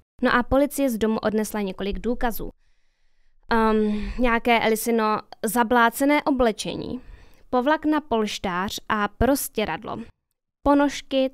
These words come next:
tenisky, sáček s nějakými semínky a s pilulkami. Ze dvora byly odneseny dvě lopaty a nejdůležitějším nalezeným důkazem byl Elisin deník, který skrýval spoustu jejich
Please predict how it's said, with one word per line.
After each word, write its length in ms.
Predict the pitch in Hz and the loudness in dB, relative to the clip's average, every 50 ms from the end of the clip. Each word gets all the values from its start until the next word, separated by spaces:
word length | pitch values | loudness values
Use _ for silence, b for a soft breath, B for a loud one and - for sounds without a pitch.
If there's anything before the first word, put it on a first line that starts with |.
| - | -2
tenisky, 640 | - 240 226 226 233 233 - - - - 226 226 226 | -2 0 2 2 2 0 -2 -8 -4 -4 -2 -2 -2
sáček 440 | - 226 208 196 196 - 214 202 | -2 -2 -2 -2 -2 -4 -8 -8
s 120 | - - - | -8 -8 -6
nějakými 560 | 208 202 196 190 - - 196 196 190 180 180 | -6 -4 -6 -8 -8 -10 -10 -8 -8 -8 -10
semínky 680 | - - - 202 208 220 233 247 247 247 240 - 254 240 | -10 -6 -4 0 2 2 4 4 2 0 0 0 0 0
a 180 | - 190 180 | 0 -4 -4
s 120 | 175 - - | -6 -10 -10
pilulkami. 720 | - - 190 190 196 202 214 214 - 247 247 262 269 277 285 - _ _ _ _ _ _ _ _ _ - - | -10 -8 -6 -2 0 0 0 0 0 2 2 4 2 2 0 -4 _ _ _ _ _ _ _ _ _ -8 -4
Ze 160 | 214 240 285 | -2 0 0
dvora 280 | 294 285 269 226 202 196 | 2 2 2 2 2 0
byly 220 | 190 220 220 - | 0 -2 -2 0
odneseny 680 | - 220 220 220 220 - - 220 214 208 202 208 208 - - | 0 0 0 0 -2 -2 -4 -2 -2 -2 -2 -4 -6 -8 -10
dvě 340 | 190 - 214 208 247 269 262 | -8 -8 -4 0 2 2 2
lopaty 580 | 247 214 - 185 185 - - 175 180 226 262 - _ _ _ _ _ _ _ _ _ - | 2 0 0 -4 -8 -6 -8 -8 -8 -8 -8 -10 _ _ _ _ _ _ _ _ _ 0
a 200 | 233 226 226 220 | 2 2 4 4
nejdůležitějším 1080 | 226 233 269 302 311 311 277 269 226 220 - 214 208 202 - - 208 202 202 208 202 - - - 196 196 202 214 | 4 4 4 4 4 2 2 2 0 -2 -4 -4 -4 -4 -4 -4 -2 -2 -2 -2 -4 -6 -8 -6 -4 -2 0 2
nalezeným 600 | 233 254 320 349 339 320 277 302 285 277 269 254 | 4 6 6 6 6 6 6 4 4 4 4 4
důkazem 560 | 226 220 220 226 220 208 214 208 214 208 208 - | 2 0 0 -2 -4 -2 -2 -4 -4 -4 -6 -8
byl 380 | - 185 202 196 196 196 196 196 - - - - - | -8 -6 -6 -6 -4 -6 -6 -8 -10 -14 -16 -10 -6
Elisin 580 | 190 190 190 175 185 - - 196 190 196 196 | -6 -4 -4 -6 -6 -8 -6 -6 -4 -4 -4
deník, 440 | 185 196 196 196 190 180 170 - - - | -4 -2 -2 -2 -2 -4 -6 -8 -12 -20
který 280 | - - - 202 202 214 | -18 -8 -4 -2 -2 -2
skrýval 440 | - - - 254 254 254 277 294 294 | -4 -4 -4 -2 0 2 2 0 0
spoustu 920 | - - - - - - 311 311 339 349 349 330 - - - - 196 185 | -2 -6 -10 -10 -6 0 2 2 2 2 0 -2 -6 -10 -8 -6 -6 -4
jejich 360 | 185 185 180 180 202 214 - | -4 -4 -4 -4 -6 -6 -8